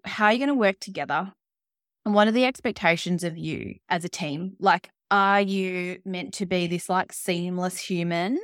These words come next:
that knows everything like, am I meant to know everything that anyone's ever said to Michelle or not? Because if that's the expectation, a lot of time goes into handover and information sharing. And we've been really unpacking that assumption ourselves recently. But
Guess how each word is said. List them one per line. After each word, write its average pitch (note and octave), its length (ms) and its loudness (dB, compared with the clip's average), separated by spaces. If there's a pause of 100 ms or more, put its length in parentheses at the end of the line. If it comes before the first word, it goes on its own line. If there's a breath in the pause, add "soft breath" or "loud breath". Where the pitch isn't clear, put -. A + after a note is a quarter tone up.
(160)
that - 180 0
knows F3 540 0
everything E3+ 760 -4 (300)
like, F3 240 -4
am F#3 120 2
I E3+ 120 2
meant F3+ 200 -4
to F#3+ 80 -4
know F3 80 0
everything E3 480 -4
that - 160 -6
anyone's D#3+ 320 -10
ever D#3+ 160 -6
said D#3+ 220 -8
to E3 100 -10
Michelle D#3 380 -4
or D#3 100 -2
not? C4 260 -2 (840)
Because A3 260 0
if G#3 100 0
that's - 220 2
the G#3 80 2
expectation, F3+ 640 -4
a E3+ 80 -2
lot F#3 380 2
of F3+ 100 -2
time F3 280 -4
goes E3 260 -4
into E3+ 220 -8
handover E3 560 -8
and D#3+ 100 -10
information E3 640 -8
sharing. A#3 440 -6
And F#3+ 180 0
we've F#3+ 180 4
been G3+ 180 4
really F3+ 240 2
unpacking E3+ 520 -6
that E3 140 -2
assumption E3 440 -4
ourselves E3 500 -6
recently. D#3 760 -8
But - 160 0